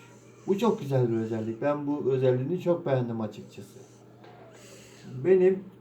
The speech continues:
burada anlatabileceklerim bu kadar. Ee, sormak istediğiniz soruları videonun alt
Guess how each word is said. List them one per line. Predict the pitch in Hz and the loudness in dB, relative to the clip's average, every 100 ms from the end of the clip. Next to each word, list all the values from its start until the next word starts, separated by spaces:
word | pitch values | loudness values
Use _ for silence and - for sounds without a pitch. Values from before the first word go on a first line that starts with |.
| - - - 175 | -20 -20 -14 4
burada | 185 175 156 151 156 - | 6 6 4 -2 -4 -6
anlatabileceklerim | 151 156 151 156 135 135 123 117 - 107 101 95 | -6 -6 -4 -4 -2 0 0 -2 -4 -6 -6 -6
bu | 131 | -4
kadar. | 175 175 175 175 - - - - - - - - 123 | -2 0 0 -2 -14 -20 -20 -20 -20 -20 -20 -18 -6
Ee, | 123 123 120 - | -2 -2 -4 -4
sormak | 135 143 170 170 | -6 -2 -4 -6
istediğiniz | 139 151 139 139 127 123 | -8 -6 -6 -4 -6 -6
soruları | 127 123 120 117 110 104 - - - | -2 -2 0 -2 -2 -6 -14 -20 -8
videonun | 110 120 131 143 147 | -4 -2 -2 -2 -4
alt | 151 147 143 | -4 -4 -4